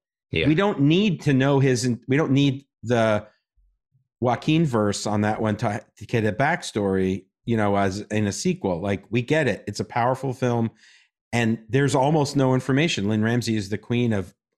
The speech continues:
Speaker 2: negative exposition, and it, and it, it,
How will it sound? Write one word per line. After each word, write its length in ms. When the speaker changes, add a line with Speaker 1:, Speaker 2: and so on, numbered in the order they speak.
Speaker 2:
negative 500
exposition, 760
and 180
it, 300
and 120
it, 200
it, 100